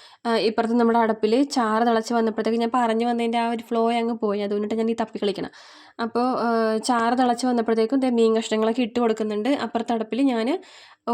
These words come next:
ഉള്ളി വഴറ്റാൻ ഇട്ടിട്ടുണ്ട് കേട്ടോ. നമ്മൾ ചതച്ച് വെച്ചില്ലേ ആദ്യം, അതിൽ നിന്ന് ഞാൻ പകുതിയാണല്ലോ മീൻ കറിക്ക് എടുത്തത്. അപ്പോൾ പകുതി ദേ നമ്മുടെ അച്ചിങ്ങയ്ക്ക് വേണ്ടി എടുത്തിട്ടുണ്ട്. അപ്പോൾ അതൊന്ന്, ആ, വഴണ്ട് കിട്ടുമ്പോഴത്തേക്ക് അതിലോട്ട് ചതച്ച മുളക് ചേർത്ത് കൊടുത്തിട്ടുണ്ട് കേട്ടോ. ചതച്ച മുളക് ഇട്ടിട്ടാണ് ഞാൻ ഇന്ന് അച്ചിങ്ങ വലത്തിയെടുക്കണത്.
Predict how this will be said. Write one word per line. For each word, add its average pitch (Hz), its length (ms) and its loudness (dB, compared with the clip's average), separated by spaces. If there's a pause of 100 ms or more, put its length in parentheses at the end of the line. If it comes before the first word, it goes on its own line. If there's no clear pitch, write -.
(100)
ഉള്ളി 285 280 6
വഴറ്റാൻ 240 340 4
ഇട്ടിട്ടുണ്ട് 202 260 2
കേട്ടോ. 233 120 2
നമ്മൾ 240 180 2
ചതച്ച് 285 360 2
വെച്ചില്ലേ 208 320 2
ആദ്യം, 202 340 0
അതിൽ 226 160 0
നിന്ന് 247 140 0
ഞാൻ 277 180 2
പകുതിയാണല്ലോ 254 520 2
മീൻ 220 220 2
കറിക്ക് 208 220 0
എടുത്തത്. 202 280 0
അപ്പോൾ 220 280 -6
പകുതി 226 340 0
ദേ 277 260 -2 (360)
നമ്മുടെ 233 220 0
അച്ചിങ്ങയ്ക്ക് 220 480 0
വേണ്ടി 220 160 2
എടുത്തിട്ടുണ്ട്. 214 420 0
അപ്പോൾ 226 120 -4
അതൊന്ന്, 208 400 2 (560)
ആ, 220 120 0
വഴണ്ട് 220 380 2
കിട്ടുമ്പോഴത്തേക്ക് 214 480 0
അതിലോട്ട് 220 320 2
ചതച്ച 240 380 0
മുളക് 220 260 2
ചേർത്ത് 220 320 0
കൊടുത്തിട്ടുണ്ട് 196 360 -2
കേട്ടോ. 226 140 -4
ചതച്ച 220 320 -4
മുളക് 226 240 0
ഇട്ടിട്ടാണ് 208 340 -2
ഞാൻ 240 180 -2
ഇന്ന് 226 120 0
അച്ചിങ്ങ 220 340 -4
വലത്തിയെടുക്കണത്. 196 680 -6